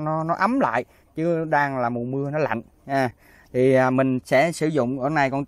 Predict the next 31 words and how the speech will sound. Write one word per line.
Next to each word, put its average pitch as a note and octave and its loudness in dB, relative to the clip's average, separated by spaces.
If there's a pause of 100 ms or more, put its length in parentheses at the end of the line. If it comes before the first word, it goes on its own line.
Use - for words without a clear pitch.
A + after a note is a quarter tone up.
(140)
con D3 2
chích - -2
ra D#3 0
nó D3 -2
khoảng, C3+ 0
à, C#3+ 0 (420)
năm E3+ 0
C - -8
C E3 -2 (200)
thôi, D#3 4 (640)
năm D3+ -4
C D3+ -2
C - -14
thì C#3+ 0
con B2+ -10
trút F3+ -6
vô E3+ -2
đây. C3+ 4 (460)
Cái A#3+ 4
này G3 4
để F3 4
làm E3 4
gì? D#3 0
Cái G3+ -6
này F3 0
là C#3+ 2
để D3 0
diệt E3 -6
khuẩn, C#3 -6
à, E3 2
Bảy. D3+ 0